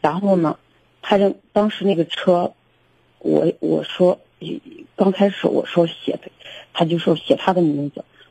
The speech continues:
后头买的时候，我就是，就说，我说写我的名字吧。然后我就写了我的名字，这是一件事儿。再一个，在这个结婚前的时候，就开一次玩笑，有一次说，他说：“显阳的那个房子，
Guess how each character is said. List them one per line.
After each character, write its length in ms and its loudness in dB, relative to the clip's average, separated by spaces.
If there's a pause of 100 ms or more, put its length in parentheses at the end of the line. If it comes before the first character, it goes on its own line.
后 180 4
头 300 2
买 240 0
的 140 2
时 140 -8
候， 80 0
我 120 -6
就 140 -6
是， 160 -12 (460)
就 100 -6
说， 220 -4
我 40 -12
说 200 0 (180)
写 240 0
我 140 4
的 100 -4
名 220 0
字 60 -8
吧。 140 -12 (720)
然 140 -4
后 80 2
我 60 0
就 140 -8
写 280 -6
了 120 -4
我 140 -2
的 100 0
名 280 0
字， 40 -20 (160)
这 120 0
是 140 -4
一 40 -2
件 200 -6
事 160 -14
儿。 20 -16 (480)
再 160 4
一 60 2
个， 120 -4
在 180 0
这 120 -2
个 160 -6 (300)
结 120 4
婚 260 0
前 280 -2
的 100 0
时 160 -10
候， 100 -14 (380)
就 160 -2
开 240 2
一 160 0
次 180 -12
玩 240 -4
笑， 140 -2
有 160 2
一 100 -4 (120)
次 100 0
说， 320 -2 (260)
他 140 -4
说 140 -2
：“显 80 -14
阳 220 4
的 80 0
那 160 4
个 80 -6
房 360 -8
子， 160 -4